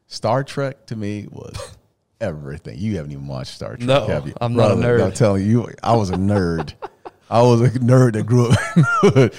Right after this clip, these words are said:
Speaker 1: I loved Star Trek. I
Speaker 2: Huh.
Speaker 1: couldn't, man, when I first saw it, I was just blown away.
Speaker 2: What did you like about Star Trek?
Speaker 1: The whole, like, I mean, just the whole space thing, the
Speaker 2: Yeah.
Speaker 1: whole Odyssey,
Speaker 2: You're talking about the
Speaker 1: the
Speaker 2: T V show, right?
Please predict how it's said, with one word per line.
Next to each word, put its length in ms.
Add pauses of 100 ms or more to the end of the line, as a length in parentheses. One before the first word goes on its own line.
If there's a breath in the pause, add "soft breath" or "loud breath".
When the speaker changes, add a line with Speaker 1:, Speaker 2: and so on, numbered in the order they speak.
(320 loud breath)
Speaker 1:
I 260
loved 800
Star 400
Trek. 300
I 60
Speaker 2:
Huh. 100
Speaker 1:
couldn't, 480
man, 220
when 100
I 140
first 340
saw 280
it, 40
I 140
was 160
just 200
blown 760
away. 520
Speaker 2:
What 140
did 100
you 80
like 140
about 160
Star 220
Trek? 220 (140)
Speaker 1:
The 180
whole, 840
like, 560 (680)
I 80
mean, 420
just 220
the 80
whole 540
space 600
thing, 560
the 80
Speaker 2:
Yeah. 200
Speaker 1:
whole 200
Odyssey, 460
Speaker 2:
You're 100
talking 160
about 80
the 60
Speaker 1:
the 40
Speaker 2:
T 120
V 120
show, 200
right? 220